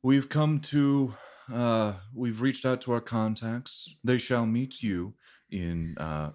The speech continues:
out a couple blocks away from the station in, in order for, uh, a handover to happen. If you could please wire, uh, seventy-five hundred credits into our account,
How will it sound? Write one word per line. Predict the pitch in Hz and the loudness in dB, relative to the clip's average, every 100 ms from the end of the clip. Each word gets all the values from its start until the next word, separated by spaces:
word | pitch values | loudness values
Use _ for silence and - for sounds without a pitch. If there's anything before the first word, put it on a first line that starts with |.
| 98 | -8
out | 101 - 120 - | -10 -10 -18 -14
a | - | -8
couple | 120 123 | -6 -6
blocks | 107 101 98 - 90 | -2 -2 -2 -8 -4
away | 90 87 82 82 82 _ | -2 0 0 -2 -8 _
from | - 85 80 78 78 78 | -8 -4 -4 -4 -6 -8
the | 82 85 73 69 69 - | -14 -10 -8 -8 -10 -14
station | - - 113 - 69 - _ _ _ _ _ _ | -12 -6 -4 -6 -12 -16 _ _ _ _ _ _
in, | 82 76 | -8 -6
in | 80 | -4
order | 80 76 76 | -4 -4 -6
for, | - 80 73 76 - | -6 -6 -6 -8 -10
uh, | 76 78 | -10 -8
a | 76 | -8
handover | 95 101 82 78 80 | -6 -4 -4 -8 -10
to | 82 76 76 - | -10 -10 -12 -10
happen. | 80 76 90 98 _ _ _ _ | -10 -8 -10 -12 _ _ _ _
If | 90 101 | -10 -10
you | |
could | 95 78 - | -8 -10 -8
please | 95 90 87 | -6 -6 -6
wire, | 85 82 85 85 - | -4 -4 -4 -8 -12
uh, | 82 80 | -16 -16
seventy-five | - - 92 80 80 87 78 76 | -16 -8 -6 -4 -6 -6 -6 -6
hundred | 85 80 78 | -8 -6 -10
credits | - 82 82 - 78 | -10 -10 -10 -10 -12
into | 73 | -8
our | 76 73 | -6 -8
account, | - 80 92 | -6 -6 -6